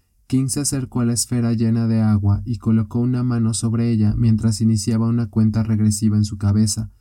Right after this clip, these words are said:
Tenía que estar seguro del tiempo y todo debía hacerse con una precisión quirúrgica. Llegó hasta el número adecuado y una espada de tono verdoso atravesó el cristal y el cuerpo de la muchacha al mismo tiempo.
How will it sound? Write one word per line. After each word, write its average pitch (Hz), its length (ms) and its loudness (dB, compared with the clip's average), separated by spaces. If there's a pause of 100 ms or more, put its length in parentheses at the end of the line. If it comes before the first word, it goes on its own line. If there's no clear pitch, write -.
(140)
Tenía 117 360 2
que 131 100 -6
estar 120 260 -2
seguro 117 440 0
del 117 200 0
tiempo 110 480 0
y 120 140 -2
todo 123 400 -2
debía 123 340 0
hacerse 117 460 -2
con 117 160 0
una 113 240 0
precisión 107 520 2
quirúrgica. 107 680 -4 (480)
Llegó 127 280 -2
hasta 131 220 -4
el 139 120 0
número 131 300 0
adecuado 120 680 -2
y 123 120 -2
una 127 160 0
espada 127 460 -4
de 117 100 0
tono 120 320 0
verdoso 117 580 -2
atravesó 113 520 -2
el 110 100 -4
cristal 117 540 -4
y 120 100 0
el 113 140 0
cuerpo 120 340 -2
de 117 100 0
la 113 120 2
muchacha 107 580 0
al 107 140 2
mismo 107 340 2
tiempo. 107 460 0